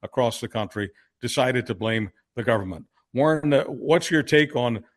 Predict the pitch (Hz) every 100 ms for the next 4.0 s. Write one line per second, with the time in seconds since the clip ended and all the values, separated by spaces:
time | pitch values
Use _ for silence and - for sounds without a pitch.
0 | _ 123 120 117 147 156 139 120 107 135
1 | 143 135 120 143 139 131 113 113 - 151
2 | 151 139 120 127 127 _ _ _ 110 113
3 | 110 113 101 90 _ _ _ - 101